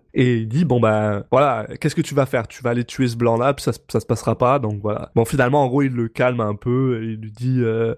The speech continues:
Euh, fais ce que tu fais de mieux, en fait. Joue, joue des claquettes, puis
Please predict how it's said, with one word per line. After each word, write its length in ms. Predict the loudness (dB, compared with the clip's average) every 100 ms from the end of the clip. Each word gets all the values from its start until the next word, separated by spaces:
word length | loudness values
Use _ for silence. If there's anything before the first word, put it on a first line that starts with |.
| 0
Euh, 220 | 2 0
fais 220 | 2 2
ce 80 | 4
que 100 | 0
tu 140 | -6 -2
fais 160 | -2
de 60 | 0
mieux, 220 | 0 2
en 120 | 0
fait. 260 | -4 -8 -8
Joue, 260 | -10 -2 -2 0
joue 180 | 0
des 140 | 2 2
claquettes, 520 | 2 0 0 -2 -4
puis 480 | -10 -6 -4 -6